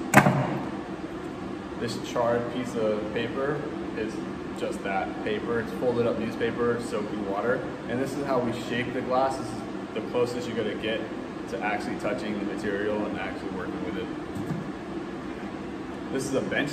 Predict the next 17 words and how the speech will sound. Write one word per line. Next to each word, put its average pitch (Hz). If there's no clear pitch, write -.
torch. 170
It's -
not 113
on 117
right 131
now. 127
Uh, 101
I'll 104
show 113
you 107
what 104
it -
looks -
like 101
when 104
it's -
on. 117